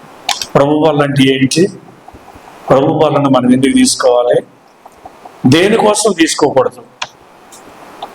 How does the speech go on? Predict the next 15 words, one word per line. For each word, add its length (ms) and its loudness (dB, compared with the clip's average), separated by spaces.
అనే 380 0
సంగతులు 500 0
నేను 180 0
మీకు 240 -2
చెప్తాను. 520 -4
దానికి 220 -4
ముందుగా 520 -2
అపోస్తలుడైన 800 0
పౌలు 320 2
కొరింథీయులకు 680 -2
రాసిన 420 -2
మొదటి 340 2
పత్రిక 360 0
పదకొండవ 600 0
అధ్యాయము 840 -2